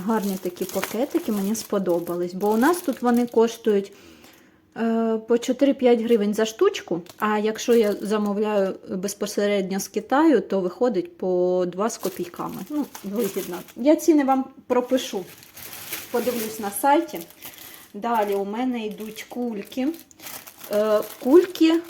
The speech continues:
теж, е, вставлю картинку, я їх зараз відкривати не буду. Е, це мають бути песики, е, з мультика "Пес Патруль",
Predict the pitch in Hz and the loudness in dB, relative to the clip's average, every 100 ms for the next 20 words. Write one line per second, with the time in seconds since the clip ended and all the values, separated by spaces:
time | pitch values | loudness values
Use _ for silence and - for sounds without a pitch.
0 | - 240 220 - - 220 220 208 - - | 2 4 4 0 0 2 2 0 -2 0
1 | 220 214 233 - 349 466 - 226 226 254 | 2 0 -2 0 0 0 0 2 4 2
2 | 214 208 202 202 - 214 214 208 208 202 | 2 0 0 -4 -6 -4 -2 -2 -2 -2
3 | 214 196 180 180 269 466 - - - - | -2 0 0 2 2 0 -4 -16 -16 -18
4 | - - 214 214 214 214 - - 285 381 | -20 -10 -4 -2 -2 -2 -2 4 6 6
5 | 277 269 220 196 247 240 202 - 170 175 | 4 2 0 -2 -2 0 -2 0 -2 -2
6 | - 294 - 494 - - - 233 226 240 | -4 -2 0 -2 -4 -14 0 2 4 4
7 | 349 349 330 254 240 254 - 220 - 233 | 2 2 -2 0 0 0 -2 -6 -4 2
8 | 339 | 2